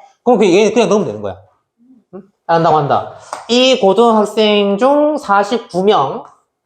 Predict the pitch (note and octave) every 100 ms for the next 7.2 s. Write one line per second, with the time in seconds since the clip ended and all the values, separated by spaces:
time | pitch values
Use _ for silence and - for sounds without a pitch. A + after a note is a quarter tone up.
0 | _ _ - - _ _ - _ _ F3+
1 | F3+ D#3 D3+ C3 D3+ D3 - A#2+ G#2 -
2 | - - _ _ _ - - - - -
3 | _ _ _ _ - A3+ G#3+ F#3 A3+ C#4
4 | E3 E3+ F#3 F3 E3+ F3 E3+ E3 C#3+ B2+
5 | A#2 A#2 G#3+ G#3 G3+ A3 F3 C#3+ B2 A2
6 | C#3 F#3 F3+ A3+ - A3 - G3+ E3 C#3
7 | A#2+ G#2